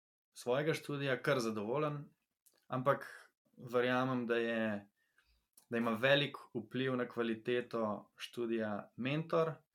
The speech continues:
in pa ljudje, s katerimi si obkrožen oziroma s katerimi sodeluješ. In evropski projekt, na katerem delam, no, tukaj lahko rečem, da sem samo hvaležen in zadovoljen,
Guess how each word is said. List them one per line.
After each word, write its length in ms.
in 180
pa 100
ljudje, 760
s 120
katerimi 920
si 340
obkrožen 540
oziroma 340
s 100
katerimi 420
sodeluješ. 680
In 640
evropski 540
projekt, 320
na 80
katerem 560
delam, 480
no, 100
tukaj 360
lahko 220
rečem, 320
da 80
sem 180
samo 600
hvaležen 480
in 100
zadovoljen, 680